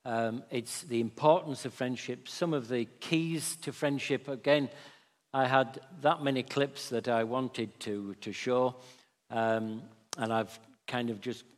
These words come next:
narrowed them down and then keep trying to narrow them down and narrow them down. So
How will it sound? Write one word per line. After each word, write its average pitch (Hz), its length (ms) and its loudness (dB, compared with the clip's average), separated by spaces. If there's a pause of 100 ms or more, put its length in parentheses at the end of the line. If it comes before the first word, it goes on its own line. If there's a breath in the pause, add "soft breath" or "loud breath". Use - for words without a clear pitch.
(200)
narrowed 139 560 6
them 123 160 0
down 113 380 4
and 110 100 -2
then 110 140 -2
keep 139 260 -4
trying 123 220 0
to 123 60 0
narrow 131 280 6
them 113 200 -2
down 107 420 2
and 107 120 -6
narrow 123 200 4
them 107 180 -4
down. 104 340 0
So 104 360 -4